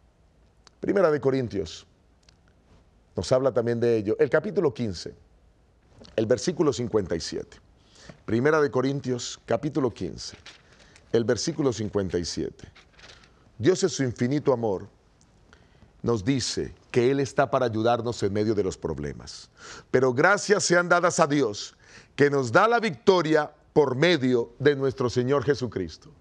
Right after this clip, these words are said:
Así que el Señor nos dará la victoria. Los problemas te pueden superar a ti, pero nunca los problemas pueden superar a ese Dios grande y maravilloso que tenemos. Tú tienes que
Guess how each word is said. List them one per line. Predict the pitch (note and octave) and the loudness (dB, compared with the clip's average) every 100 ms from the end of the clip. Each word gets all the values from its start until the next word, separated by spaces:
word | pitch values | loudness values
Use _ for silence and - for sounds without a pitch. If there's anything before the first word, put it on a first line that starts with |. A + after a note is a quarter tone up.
| _ _ - - - | _ _ -20 -12 -4
Así | D3+ C4+ | 0 0
que | A#3 | 2
el | A#3 | 2
Señor | B2+ G#3 A#3+ C#4 G#3+ - | 2 2 4 2 -2 -6
nos | G3+ A#3+ | 0 2
dará | B3 C4+ | 4 4
la | C4 | 2
victoria. | A#3 C#4+ C4 F#3 B2 - _ - - - - | 2 4 4 2 -8 -12 _ -20 -20 -18 -2
Los | D#3 F#3+ - | 4 4 4
problemas | F#3+ F3+ A#3 D4+ D#4+ B3+ | 4 6 4 4 2 0
te | - F3 | 2 2
pueden | - A#3+ C4+ A3+ | 6 4 4 0
superar | A3 D3+ F3+ G#3 | 0 4 6 6
a | G#3 | 4
ti, | F3 C3 F#2+ - _ _ _ _ _ - | 0 -6 -6 -20 _ _ _ _ _ 0
pero | B2+ B2 | 2 2
nunca | C#3+ B3 G3 A#2 F#2+ - - _ - | 2 2 0 0 0 -2 -18 _ -2
los | G#2+ A2+ | 0 2
problemas | A#2+ A#2 B2 C#3 G#2 F#2 F#2+ - _ - | 2 2 4 2 2 -4 -6 -16 _ 2
pueden | B2+ C#3 | 2 2
superar | - A#2+ A#2 B2 B2 - _ - | -2 0 2 2 0 -6 _ 0
a | A2 | 2
ese | B2 - B2+ | 2 0 2
Dios | C3 A2 | 2 0
grande | A2 C3 B2+ B2 | 2 2 2 -2
y | |
maravilloso | A#2 A2 G2 G2+ A2+ B2 | 0 0 0 0 0 0
que | A2 | -2
tenemos. | G2+ F2+ E2+ D#2+ - _ - - - - | -2 -4 -4 -8 -16 _ -20 -20 -12 -2
Tú | G3 | 2
tienes | B3 B3+ A#3+ | 4 2 2
que | - A3 A3 | 2 4 2